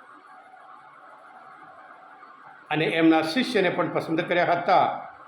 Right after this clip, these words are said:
એવી જ રીતે આપણે દરેકને પણ એ જ પ્રભુ ઈસુ આપણે પસંદ કર્યા છે. આપણે પણ સંપૂર્ણ રીતે આપણું જીવન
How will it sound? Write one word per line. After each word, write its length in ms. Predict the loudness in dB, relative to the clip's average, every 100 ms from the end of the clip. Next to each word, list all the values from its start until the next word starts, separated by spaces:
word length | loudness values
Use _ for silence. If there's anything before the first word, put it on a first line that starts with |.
| -20 -20 -8
એવી 200 | -4 -2
જ 80 | -2
રીતે 240 | -4 0
આપણે 180 | -2 -2
દરેકને 400 | -2 0 0 -2
પણ 420 | -2 -2 -2 -4 -4
એ 100 | -2
જ 160 | -2 -4
પ્રભુ 200 | -2 -2
ઈસુ 520 | -4 -4 -4 -6 -10 -18 -10 -2
આપણે 280 | -2 0 -2
પસંદ 420 | -4 -4 -2 -2
કર્યા 380 | -2 0 0 0
છે. 400 | -2 -2 -2 -4 -10 -20 -20 -20 -20 -20 -20 -20 -20 -20 -6
આપણે 260 | 0 0 0
પણ 200 | -2 -4
સંપૂર્ણ 420 | -2 -4 -2 -2
રીતે 360 | 0 0 -2 -4 -14 -20 -20 -20 -6
આપણું 340 | -4 -2 -6 -6
જીવન 560 | -6 -2 -2 -2 -6